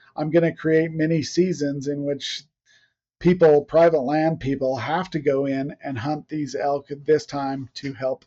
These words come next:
alleviate the depredation. If I know that I'm, my hunting stops the end of December on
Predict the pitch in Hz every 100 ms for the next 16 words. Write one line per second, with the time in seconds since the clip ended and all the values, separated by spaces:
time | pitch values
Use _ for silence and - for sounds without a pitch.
0 | - 139 139 131 131 127 127 - 120 131
1 | 123 120 120 131 - 110 - - - -
2 | - 165 196 160 147 151 143 135 143 143
3 | 131 - _ _ _ - 139 143 143 113
4 | 156 147 131 - 143 135 139 - - 151
5 | 143 139 139 139 131 135 123 - 131 131
6 | 135 - 127